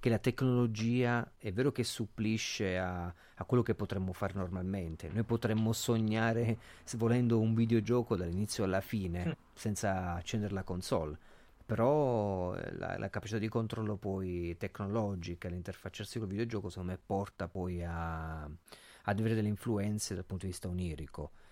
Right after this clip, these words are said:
Speaker 1: Ehm, ci sono diversi libri che parlano, ma soprattutto studiosi, ricercatori che parlano di questa influenza fra il sognare lucido e il videogiocare,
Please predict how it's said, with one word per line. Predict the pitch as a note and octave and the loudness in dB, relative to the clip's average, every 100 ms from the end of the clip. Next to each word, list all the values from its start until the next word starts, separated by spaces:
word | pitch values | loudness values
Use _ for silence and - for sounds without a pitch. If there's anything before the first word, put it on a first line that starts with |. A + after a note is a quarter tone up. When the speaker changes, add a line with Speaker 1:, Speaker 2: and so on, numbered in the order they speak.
| - - | -20 -14
Speaker 1:
Ehm, | - F2+ F#2 F2+ E2+ C2+ C2+ - - - - - - | -4 -2 0 -2 -2 -4 -4 -6 -6 -6 -8 -10 -10
ci | - A2 | -8 -4
sono | - C3 B2 A2 | 0 2 4 2
diversi | G2 A2+ D#3 - B2+ A2 | 2 4 4 2 0 2
libri | A#2 B2 A2+ A#2 A#2 A#2 - | 2 2 2 0 0 -2 -8
che | - | -10
parlano, | - - G#2+ G2+ G2 F#2+ F#2 - - - | -2 0 2 0 -2 -2 -4 -8 -20 -16
ma | - | -10
soprattutto | A#2+ F#3 G3+ - | 0 0 0 -4
studiosi, | - C3+ B2 G2+ F2 F2+ | -2 2 4 4 4 0
ricercatori | G2+ G#2 B2 - A2 D3 C#3+ G2+ | -2 0 -2 0 0 2 2 0
che | F#2+ | -2
parlano | - G2 F#2+ | -2 -2 -2
di | |
questa | F#2 F#2+ G2 | -4 -4 -6
influenza | E2+ F#2+ D#2 D2+ - | -2 0 0 -4 -8
fra | - | -6
il | D#2+ | -6
sognare | - G2 G#2+ | -2 -2 0
lucido | F#2+ A2 A2 G#2 G2+ G#2 G2+ - - - - | 0 -2 -2 -2 -2 -2 -4 -10 -20 -12 -4
e | |
il | A2+ | 0
videogiocare, | G#2 F#2+ E2+ F#2 - C#2 C2+ G#2+ E3 | 0 0 -2 -4 -2 -2 -2 -2 -2